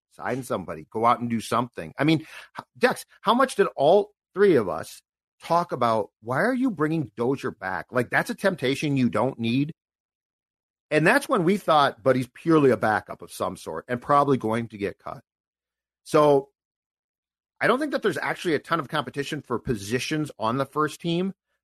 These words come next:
but that one to me is a place where the Vikings have left themselves wide open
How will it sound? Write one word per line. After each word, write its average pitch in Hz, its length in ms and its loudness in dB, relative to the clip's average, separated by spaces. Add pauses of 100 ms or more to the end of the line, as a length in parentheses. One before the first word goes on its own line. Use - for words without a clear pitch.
but 123 160 -6
that 131 240 0
one 185 160 4
to 139 60 2
me 107 320 -2
is 135 220 -8
a 101 40 -10
place 135 240 -4
where 120 80 -6
the 101 60 0
Vikings 120 440 -2
have 90 180 -4
left 107 280 -2
themselves 117 680 0
wide 101 480 2 (200)
open 139 520 -2